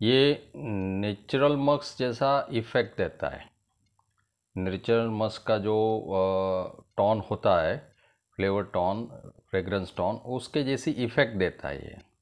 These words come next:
इसका उपयोग फ्रेगरेंस एनहांसर के रूप में भी किया जा सकता है। इसका यूज़ केमिकल बॉन्डिंग के दौरान जो कंपाउंडिंग बनता है परफ्यूम का, उसके अंदर one part of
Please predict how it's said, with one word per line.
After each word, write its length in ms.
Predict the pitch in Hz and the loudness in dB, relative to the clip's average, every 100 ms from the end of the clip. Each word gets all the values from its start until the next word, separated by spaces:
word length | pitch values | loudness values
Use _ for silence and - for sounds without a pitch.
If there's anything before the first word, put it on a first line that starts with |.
| _ - _ _ _ _ _ _ - | _ -20 _ _ _ _ _ _ -10
इसका 320 | 123 113 - 151 | -6 -4 6 8
उपयोग 500 | 151 151 151 151 - | 8 4 4 4 0
फ्रेगरेंस 680 | - 113 104 123 139 131 - | 2 2 2 0 0 -2 -2
एनहांसर 680 | 113 104 104 123 113 123 | -2 0 0 0 0 -2
के 140 | 117 120 | 2 2
रूप 140 | 113 107 | 0 -2
में 220 | 110 107 | -4 -2
भी 320 | 110 113 113 - - _ _ _ - | -2 -2 -2 -8 -18 _ _ _ -2
किया 200 | 110 110 | 4 6
जा 180 | 107 110 | 6 2
सकता 400 | 98 104 - 104 | 0 -6 -4 -2
है। 300 | 101 110 - _ _ - | -2 -4 -14 _ _ -4
इसका 460 | 104 - 135 123 123 | -4 0 4 6 6
यूज़ 540 | 113 113 120 117 101 113 113 113 113 110 | 2 0 0 -2 0 0 2 0 -2 -2
केमिकल 440 | - 98 110 113 | -2 -2 -2 -2
बॉन्डिंग 540 | 104 98 98 101 113 107 | 0 0 0 -2 -4 -2
के 160 | 110 | -2
दौरान 720 | 104 98 101 110 110 87 67 - | 0 2 4 4 4 0 -8 -14
जो 360 | 107 110 98 98 | -16 -8 -4 -4
कंपाउंडिंग 760 | - 104 104 113 107 113 107 | -2 -2 0 0 0 -4 -2
बनता 340 | 101 95 92 113 | -4 -4 0 2
है 80 | 110 | 4
परफ्यूम 500 | 104 95 - 104 98 | 2 -2 -2 -4 -2
का, 180 | 98 | -2
उसके 440 | 90 101 98 - 113 | -2 -4 -8 -4 -2
अंदर 540 | 110 110 107 107 110 | 0 -2 0 0 0
one 380 | 98 92 107 110 - | -2 0 0 -2 0
part 280 | 104 104 | 0 0
of 100 | 117 | 0